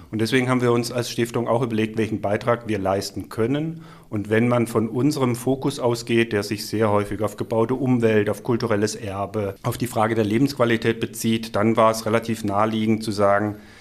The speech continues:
wenn wir aus der scheinbaren Selbstverständlichkeit kommen wollen und etwas aktiv tun wollen, um Demokratie und Teilhabe in Deutschland zu stärken, dann können wir uns mit gebauten Orten beschäftigen,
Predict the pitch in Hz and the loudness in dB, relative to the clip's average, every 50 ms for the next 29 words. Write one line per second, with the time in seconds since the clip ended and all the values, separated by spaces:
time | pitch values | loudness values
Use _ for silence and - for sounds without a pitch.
0 | - - - - _ - 104 113 117 113 113 113 117 113 - 131 147 147 - 135 | -20 -20 -20 -20 _ 0 2 4 4 6 4 4 2 2 2 2 2 2 0 -2
1 | 123 - - 120 120 117 110 110 110 107 107 110 107 135 151 160 - 151 - - | -2 0 0 0 2 2 4 2 2 2 2 0 2 0 0 0 0 -4 0 0
2 | 135 123 123 123 - 135 120 113 - - - 120 117 123 117 104 95 90 95 95 | 0 0 -2 -2 0 0 0 0 0 0 0 2 4 4 4 2 2 2 2 0
3 | 95 92 95 98 113 113 107 120 110 107 113 104 - - - 135 - - - - | 0 -2 -4 -4 -4 -4 -4 -4 -4 -4 -4 -4 -4 -2 -4 -4 -4 -4 -6 -6
4 | 127 - - - 127 123 120 107 104 104 104 101 101 104 113 - 127 123 127 135 | -6 -6 -6 -4 -2 0 0 2 2 2 2 4 2 2 0 0 0 4 4 4
5 | 135 131 127 - - - - - - - - 113 117 113 113 - 120 117 - 123 | 4 4 0 -6 -14 -18 -20 -20 -8 -2 2 2 2 2 2 0 -2 0 0 0
6 | 123 120 110 110 110 104 107 104 107 110 107 110 104 98 90 101 101 101 - 123 | 0 0 2 2 2 2 4 4 4 2 4 2 0 0 2 -2 -2 -2 -2 -6
7 | 104 101 - 98 - - 95 90 95 98 - 117 107 104 101 104 98 - - - | -4 -4 -4 -8 -6 -4 0 2 2 2 2 0 0 0 0 -2 -2 -6 -2 2
8 | 117 117 117 113 95 101 110 123 135 139 123 117 117 113 - - 110 107 113 110 | 4 6 6 4 2 2 2 2 2 4 2 2 0 0 -2 -2 0 0 0 0
9 | 107 - - - 107 101 104 104 - 117 113 110 113 117 - - 120 107 110 - | -2 -8 -2 2 4 4 4 2 0 -2 0 2 0 0 0 -2 -4 -4 -2 0
10 | 117 110 110 - - 110 110 110 107 101 104 | 0 0 0 -2 -6 -2 0 0 0 0 -2